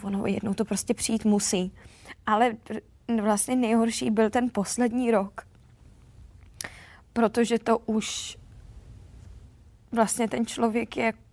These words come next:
ležící, eh, mrtvola. Tam bylo, žádná varianta není nejlepší, že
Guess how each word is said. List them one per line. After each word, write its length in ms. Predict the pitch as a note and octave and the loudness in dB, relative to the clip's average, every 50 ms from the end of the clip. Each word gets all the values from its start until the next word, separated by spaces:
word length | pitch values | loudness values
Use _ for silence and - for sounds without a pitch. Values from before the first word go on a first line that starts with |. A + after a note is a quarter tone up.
| - _ _ - | -20 _ _ -2
ležící, 800 | B3+ A#3 A3 G#3 G3+ A3+ A3+ A3 - - A#3 G#3+ G#3+ G#3 G#3 - - - - - _ _ _ - - _ _ _ - | 2 2 2 2 2 -2 -4 -4 -4 -2 -2 -2 -2 -4 -8 -10 -18 -20 -20 -20 _ _ _ -20 -20 _ _ _ 2
eh, 340 | G#3 G3+ G3 G3 F3+ - F#3+ - _ _ _ _ _ _ _ _ _ _ | 2 4 4 2 0 -2 -6 -12 _ _ _ _ _ _ _ _ _ _
mrtvola. 600 | - G#3+ A3 F#3+ - A3 G#3 A#3 A#3 A3 F3 - - _ _ _ _ _ _ _ - - - - - - - - - - - - - - - _ _ _ | -2 0 0 0 -4 -4 0 2 4 4 2 2 -2 _ _ _ _ _ _ _ -20 -20 -20 -20 -20 -20 -20 -20 -20 -20 -20 -20 -20 -20 -20 _ _ _
Tam 260 | - A3 G#3+ G#3+ A3 | 0 0 0 2 0
bylo, 420 | G#3+ A3+ A#3 B3 A#3+ A#3+ A3+ A#3 - - _ _ _ _ _ _ _ _ _ _ _ - _ - | 2 2 4 4 4 2 0 -4 -8 -10 _ _ _ _ _ _ _ _ _ _ _ -20 _ -6
žádná 380 | A#3+ A#3+ A3 G#3 G#3 A#3 A#3+ | -2 0 2 2 2 2 2
varianta 460 | A#3+ A3 A#3 A3+ A3 A3 G#3+ G3 - G#3+ | 2 2 2 0 0 -4 -4 -4 -4 -4
není 380 | G3+ G#3 G3+ F#3+ G3+ F#3 F#3 - - - - - - - - - - | -2 -2 -2 -2 -4 -4 -6 -10 -18 -20 -20 -20 -20 -20 -16 -8 -4
nejlepší, 720 | G#3 G#3+ A#3 G#3+ F#3+ A3 G#3 - - - - - F#3+ - - _ _ _ _ - _ _ - | -2 0 0 2 2 2 0 0 -2 -6 -8 -8 -8 -10 -12 _ _ _ _ -20 _ _ -14
že 300 | - - - F#3+ F3+ E3+ | -6 0 0 2 2 0